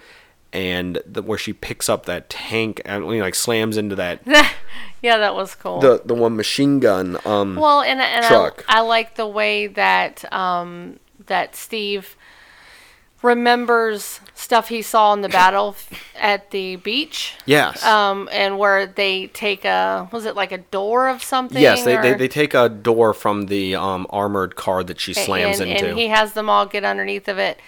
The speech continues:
Speaker 2: and, um, they do, like she did with the, they had the shield, and they
Speaker 1: Yeah.
Speaker 2: jumped on the shield to get a higher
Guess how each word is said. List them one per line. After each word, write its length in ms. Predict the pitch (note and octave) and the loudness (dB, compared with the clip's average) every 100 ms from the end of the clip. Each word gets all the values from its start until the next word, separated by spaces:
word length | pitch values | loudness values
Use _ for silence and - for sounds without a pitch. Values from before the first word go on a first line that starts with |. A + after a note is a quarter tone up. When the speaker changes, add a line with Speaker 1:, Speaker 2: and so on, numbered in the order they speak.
| - - - | -20 -20 -6
Speaker 2:
and, 460 | G3 F#3 F#3 F#3 | -4 -4 -6 -10
um, 420 | - F3 D#3+ E3 E3+ | -8 -6 -6 -10 -10
they 180 | F#3 | -10
do, 360 | F3+ F#3+ F3+ F3 | -8 -10 -10 -12
like 220 | - F3+ | -8 -8
she 200 | - - | -8 -12
did 220 | F#3+ G3 F#3+ - | -8 -8 -6 -8
with 200 | F#3+ - | -10 -8
the, 400 | E3 D#3 C3+ - - | -6 -4 -6 -12 -16
they 140 | - F3+ | -10 -6
had 220 | F#3 F3+ | -4 -4
the 80 | E3+ | -8
shield, 500 | - A#3 G#3+ G#3+ G3 | -8 -6 -4 -4 -6
and 100 | F#3+ | -8
they 120 | F#3 | -2
Speaker 1:
Yeah. 260 | C#3+ A2 - | 2 2 2
Speaker 2:
jumped 280 | G3+ G3 | -2 -2
on 120 | F#3+ F3+ | -4 -6
the 100 | F3 | -8
shield 420 | - G3 G3 F#3+ | -10 -6 -6 -8
to 240 | - F#3+ | -12 -12
get 240 | E3+ F#3+ F3+ | -6 -4 -2
a 60 | |
higher 580 | F3+ G3 F#3 F#3 F#3 F3 | -2 -2 -2 -2 -8 -10